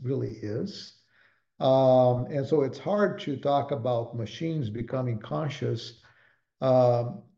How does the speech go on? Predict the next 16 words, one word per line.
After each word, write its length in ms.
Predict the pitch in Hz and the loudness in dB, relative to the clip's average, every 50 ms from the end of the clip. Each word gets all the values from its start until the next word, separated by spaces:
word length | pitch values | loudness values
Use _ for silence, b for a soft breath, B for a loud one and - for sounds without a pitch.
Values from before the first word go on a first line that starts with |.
| _ _ _ _ - | _ _ _ _ -2
I 680 | 151 151 156 165 175 185 190 202 208 202 180 - - - _ _ _ _ _ _ _ _ _ _ _ _ _ _ - | 0 2 4 4 4 4 4 4 2 0 0 -4 -12 -20 _ _ _ _ _ _ _ _ _ _ _ _ _ _ -10
lean 440 | 196 175 156 156 160 165 165 165 160 | -6 -4 -2 0 0 0 0 -2 -6
towards 800 | 165 - 151 143 135 139 135 135 131 123 123 117 107 - - - | -6 -6 -2 0 2 4 4 4 4 4 2 0 -2 -8 -12 -12
thinking 440 | - 156 151 127 - 151 143 135 123 | -8 -8 -8 -6 -6 -6 -6 -4 0
that, 480 | 123 117 120 117 113 113 - - - - - - | 0 0 2 0 -2 -4 -8 -12 -18 -20 -16 -10
uh, 360 | - - 117 117 117 117 113 110 107 - - - 196 | -6 -6 -4 -4 -4 -6 -8 -10 -10 -14 -12 -12 -8
machines 680 | 151 143 147 - - - 165 165 160 156 147 131 - | -6 -4 -4 -4 -4 -4 -2 -2 -2 -2 -4 -4 -4
will 180 | 147 139 131 127 | -2 -2 -2 -2
not 340 | 131 135 147 165 175 175 - | -2 0 0 0 0 -2 -6
become 320 | 139 123 - 135 120 120 | -8 -6 -4 -4 -4 -4
conscious, 720 | - - 104 107 107 107 - - 175 175 - - - - _ _ _ _ _ _ _ _ _ _ - | -4 -6 -12 -10 -10 -10 -8 -8 -8 -8 -10 -12 -18 -20 _ _ _ _ _ _ _ _ _ _ -4
uh, 380 | - 131 131 127 123 123 123 120 | 0 2 4 4 6 6 4 4
whether 360 | 117 123 151 160 151 160 151 | 4 4 4 4 4 4 2
we're 200 | 139 143 147 131 | 2 2 0 0
gonna 220 | 151 147 135 131 | 0 -2 -2 -2
reach 480 | 123 120 135 147 147 - - - - | -2 -2 -4 -4 -6 -8 -14 -16 -18